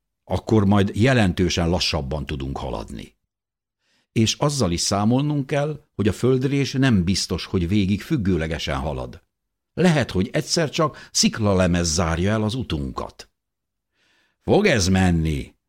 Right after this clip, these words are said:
Egyszer csak kijutunk odafent”, bizakodott Simon továbbra is. „Igen, az a lényeg, hogy kijussunk”,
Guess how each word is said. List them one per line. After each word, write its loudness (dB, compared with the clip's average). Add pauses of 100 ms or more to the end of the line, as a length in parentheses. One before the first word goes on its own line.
(280)
Egyszer 0
csak -2
kijutunk 2
odafent”, -4 (360)
bizakodott 0
Simon -2
továbbra -6
is. -10 (1080)
„Igen, -2 (160)
az -2
a 0
lényeg, 2
hogy -4
kijussunk”, -2